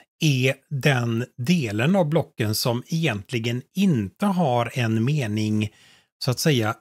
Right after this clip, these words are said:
utanför sig själv. Eh, om den inte tillhör ett block så har den ingen mening. Om vi återvänder till exemplet med, eh, våran button, så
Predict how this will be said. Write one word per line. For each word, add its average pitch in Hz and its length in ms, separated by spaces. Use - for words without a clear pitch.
utanför 113 720
sig 127 200
själv. 139 640
Eh, 117 340
om 127 240
den 123 220
inte 156 420
tillhör 185 760
ett 190 300
block 117 560
så 117 420
har 107 280
den 110 340
ingen 104 400
mening. 135 720
Om 135 140
vi 139 240
återvänder 123 600
till 196 200
exemplet 127 920
med, 107 540
eh, 101 120
våran 101 340
button, 170 580
så 135 440